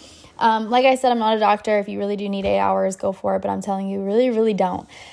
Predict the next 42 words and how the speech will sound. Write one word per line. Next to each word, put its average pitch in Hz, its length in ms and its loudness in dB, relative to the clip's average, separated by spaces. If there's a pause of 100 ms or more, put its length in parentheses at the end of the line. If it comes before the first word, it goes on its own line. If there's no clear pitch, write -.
(120)
Um, 190 260 0
I 190 80 0
thought 202 160 4
I 196 100 2
did 196 220 0
for - 100 -4
the 196 100 0
longest 190 440 0
time, 190 320 -2
and 185 80 -6
then 196 80 -4
I 196 80 -2
started 190 260 -4
getting 196 240 -6
between, 196 340 -6
like, 190 200 -6
six - 440 -6
and 196 140 -6
six - 180 -10
and 208 80 -4
a 196 40 -4
half, 190 280 -2
maybe 208 200 -4
even 196 200 -4
seven 190 360 -4
sometimes. 190 680 -4 (340)
And 208 140 2
I'm, 202 120 2
like, 190 200 -2 (420)
prime, 196 440 0
like, 196 120 -8
it's, 196 200 -6
it's - 260 -6
best. 202 360 0
I 226 60 -4
don't 208 200 -4
feel 202 260 0
like 196 180 2
I'm 190 300 -4 (640)
falling 202 280 0
asleep 202 320 -4
midday. 240 600 2